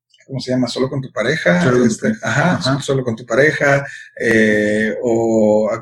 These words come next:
Speaker 1: o, o Cronos, pues fueron películas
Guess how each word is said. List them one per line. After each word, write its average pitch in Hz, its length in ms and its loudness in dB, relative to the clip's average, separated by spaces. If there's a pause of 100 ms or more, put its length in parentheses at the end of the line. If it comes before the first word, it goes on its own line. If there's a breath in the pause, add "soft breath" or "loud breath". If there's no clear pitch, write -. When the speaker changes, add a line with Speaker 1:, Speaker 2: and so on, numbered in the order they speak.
Speaker 1:
o, 117 400 4
o - 80 -10
Cronos, 160 600 2 (520 loud breath)
pues 170 280 2
fueron 170 240 4
películas 160 680 2